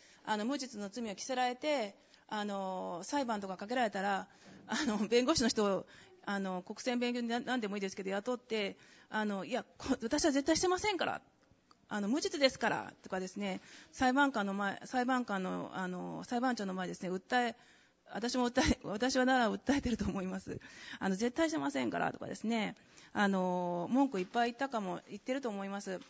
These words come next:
でも、パウロは一言も発してなく、発せなくて、あの、そのまま、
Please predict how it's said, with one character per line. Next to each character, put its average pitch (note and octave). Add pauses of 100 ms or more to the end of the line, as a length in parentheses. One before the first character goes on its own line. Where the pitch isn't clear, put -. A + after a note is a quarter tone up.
(280)
で E4+
も、 F4+
パ C#4+
ウ D4
ロ A3+
は A3 (260)
一 -
言 D#4
も D#4 (460)
発 A3+
し -
て C4
な C#4
く、 B3
発 A3+
せ C4
な C4
く G3+
て、 G#3 (440)
あ G#3+
の、 G#3
そ A3+
の B3
ま C4
ま、 D#4